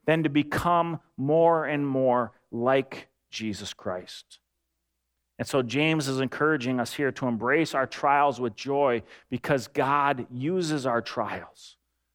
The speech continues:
to attain in us a glorious goal. This is what the Apostle Paul describes in Romans eight eighteen.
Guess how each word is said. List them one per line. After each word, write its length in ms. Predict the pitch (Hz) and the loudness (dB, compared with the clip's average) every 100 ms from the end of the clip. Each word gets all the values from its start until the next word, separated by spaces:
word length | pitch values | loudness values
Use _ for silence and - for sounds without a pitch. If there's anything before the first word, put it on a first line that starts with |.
| _ | _
to 120 | - | -2
attain 460 | 123 - - 147 147 | -2 -4 -8 -6 -4
in 100 | 120 | -4
us 240 | 110 - | -6 -8
a 80 | 113 | -12
glorious 680 | 98 107 113 117 113 104 - | -12 -6 -2 0 0 -4 -8
goal. 380 | 92 90 80 _ _ _ _ _ _ | -12 -12 -14 _ _ _ _ _ _
This 120 | 147 139 | -4 -2
is 80 | |
what 140 | 147 143 | 0 2
the 60 | |
Apostle 420 | 139 - 143 135 127 | 2 2 2 2 -2
Paul 240 | 143 147 | 2 2
describes 480 | 131 - 135 131 123 | 0 0 2 2 0
in 100 | 127 | -2
Romans 320 | 135 135 123 | 0 0 -2
eight 200 | 123 143 | -2 -2
eighteen. 500 | 131 - 143 139 113 | -2 -4 -6 -6 -6